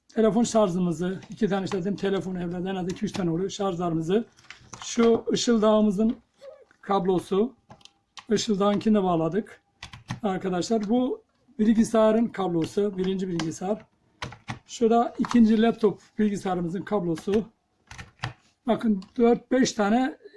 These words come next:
tek bir tane yer kaldı. Bunu da başka yere kullanmışsın. Şu anda burada akım korumanın üzerinde, e,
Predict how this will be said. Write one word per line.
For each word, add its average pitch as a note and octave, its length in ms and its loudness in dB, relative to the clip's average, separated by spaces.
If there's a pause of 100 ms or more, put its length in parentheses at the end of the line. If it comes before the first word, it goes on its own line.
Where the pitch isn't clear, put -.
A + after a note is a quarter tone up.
(200)
tek A#3+ 200 -2
bir A3 80 0
tane A3+ 200 2
yer A3+ 140 4
kaldı. F3+ 260 -2
Bunu A3 140 2
da G#3+ 40 2
başka G#3 260 0
yere A3 100 2
kullanmışsın. G3+ 480 0
Şu A3 140 -2
anda G3+ 160 0
burada A3 360 2
akım G#3+ 260 -2
korumanın G#3+ 400 2
üzerinde, G#3+ 540 2 (760)
e, G3 560 0